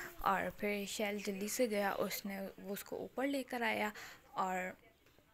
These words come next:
she was really happy। तो फिर उसके बाद बाबा ने जो थी अपनी चाय enjoy की,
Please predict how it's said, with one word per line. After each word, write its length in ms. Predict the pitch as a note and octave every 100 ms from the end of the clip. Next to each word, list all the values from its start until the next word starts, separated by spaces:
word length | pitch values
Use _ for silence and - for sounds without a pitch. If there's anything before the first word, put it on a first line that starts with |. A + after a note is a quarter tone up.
| - - - -
she 100 | A#3
was 140 | A3 -
really 300 | A3 G#3 G3+
happy। 340 | G3+ - F#3+ - - - - -
तो 140 | - G3
फिर 240 | - A#3+
उसके 180 | A#3+ A#3+
बाद 140 | A#3
बाबा 240 | G#3 F#3+ G3+
ने 160 | A#3
जो 120 | A#3 A#3
थी 240 | G#3+ G3+
अपनी 520 | F#3 G3 F#3+ G3 F#3 -
चाय 280 | G3+ G#3
enjoy 380 | B3+ B3+ B3 A3+
की, 480 | A3 G#3+ G#3 G3+ G3+